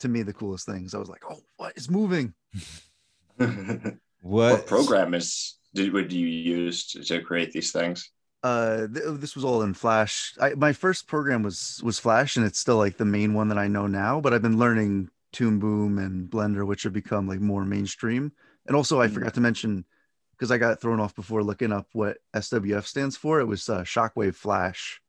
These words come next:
Speaker 1: I didn't
Speaker 3: Okay.
Speaker 1: know.
Speaker 2: Oh, yeah.
Speaker 1: So that's the, uh, S W F file that you convert it to. And if you work in Flash, it used to be a whole nightmare to actually export, 'cause the program wasn't meant for cartoons.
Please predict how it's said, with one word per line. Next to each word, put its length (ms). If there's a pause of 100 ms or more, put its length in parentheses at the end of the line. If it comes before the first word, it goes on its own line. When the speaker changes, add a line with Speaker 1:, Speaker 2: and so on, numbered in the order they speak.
Speaker 1:
I 60
didn't 200
Speaker 3:
Okay. 100
Speaker 1:
know. 100 (400)
Speaker 2:
Oh, 300 (180)
yeah. 200 (680)
Speaker 1:
So 120
that's 240
the, 320
uh, 140
S 200
W 260
F 100
file 280
that 120
you 80
convert 380
it 120
to. 300 (880)
And 140
if 100
you 120
work 300
in 120
Flash, 560 (240)
it 100
used 240
to 80
be 240
a 140
whole 240
nightmare 580 (500)
to 80
actually 420
export, 600 (260)
'cause 100
the 80
program 340
wasn't 240
meant 340
for 380 (300)
cartoons. 640